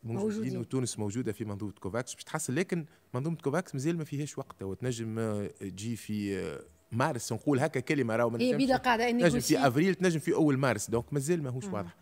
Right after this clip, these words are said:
Speaker 2: مهم.
Speaker 1: لكن احنا في تونس ماهيش نقعدوا نستناو لوقتها، وراهو الحكايه هذه بدات من سبتمبر، يعني تصور من سبتمبر احنا بلاد ماناش نصنعوا في ال-، الفاكسان في الوقت الحالي، ان شاء الله نصنعوه خلال ست شهور، خلال عام، ما نعرفش، ان شاء الله. لكن اليوم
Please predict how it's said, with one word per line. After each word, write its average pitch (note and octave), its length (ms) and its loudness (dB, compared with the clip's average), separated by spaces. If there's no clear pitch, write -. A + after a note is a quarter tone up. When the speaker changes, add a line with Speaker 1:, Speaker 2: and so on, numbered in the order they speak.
Speaker 2:
مهم. F3+ 180 -10
Speaker 1:
لكن - 80 -12
احنا C3 240 0
في A2 80 -4
تونس E3 260 0
ماهيش D3 240 -6
نقعدوا A#2 260 -4
نستناو A#2 400 -2
لوقتها، E3+ 360 -4
وراهو E3+ 280 4
الحكايه F3 340 -2
هذه F3+ 200 0
بدات C3+ 420 -2
من F3 180 -2
سبتمبر، A#2 540 -2
يعني G2+ 180 -6
تصور A#2 280 0
من C#3+ 120 0
سبتمبر B2+ 500 -4
احنا A#2+ 480 0
بلاد A2+ 280 0
ماناش A2+ 440 -4
نصنعوا A#2 300 -6
في - 120 -14
ال-، F2+ 260 -8
الفاكسان G2+ 420 -4
في - 120 -8
الوقت F#2 280 -6
الحالي، B2 320 -2
ان G2+ 60 -6
شاء B2 160 0
الله G#2 120 -2
نصنعوه G2+ 380 -4
خلال G2+ 320 -4
ست - 200 -8
شهور، A#2+ 180 -4
خلال F#2+ 280 -10
عام، F#2+ 280 -4
ما G2 60 -6
نعرفش، A#2 380 -10
ان F#2 100 -10
شاء E3 160 -8
الله. E3+ 120 -8
لكن A2+ 300 0
اليوم E3+ 440 4